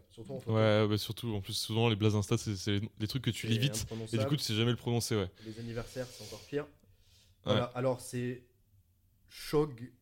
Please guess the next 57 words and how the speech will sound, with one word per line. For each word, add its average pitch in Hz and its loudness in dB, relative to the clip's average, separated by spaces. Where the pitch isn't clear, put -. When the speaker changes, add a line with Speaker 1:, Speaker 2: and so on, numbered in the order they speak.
Speaker 1:
alors 95 -14
Shogi 123 -6
Seok. 104 -10
Bon, 101 -16
C 131 -4
H 113 -10
O 120 -6
G 117 -6
I 127 -10
S 113 -10
E 117 -8
O 110 -14
K. 104 -16
Speaker 2:
Fais - -10
voir 165 0
un 180 -6
peu 170 -6
ce - -8
qu'il 127 -12
fait. 190 -2
Speaker 1:
Voilà, 90 -14
je 98 -18
vais 104 -20
te - -16
montrer 110 -12
ça 110 -10
en 107 -8
direct, 120 -8
c'est - -8
absolument 104 4
sublime. 90 -18
Speaker 2:
Ah 120 6
putain, 107 -2
c'est, - -4
Speaker 1:
Donc, 123 8
Speaker 2:
il - 12
Speaker 1:
c'est 120 12
Speaker 2:
est, 117 8
il 117 8
est - 10
Speaker 1:
beaucoup 117 4
de 113 6
Speaker 2:
japonais, 151 8
il 147 10
est 120 12
Speaker 1:
studio, 156 10
Speaker 2:
asiate. 190 0
Speaker 1:
et 120 -2
il 113 -4
y 117 -2
a, 107 0
je 98 -10
sais - -8
même 101 -2
Speaker 2:
Et 98 2
Speaker 1:
pas, 110 -6
gars. 90 -12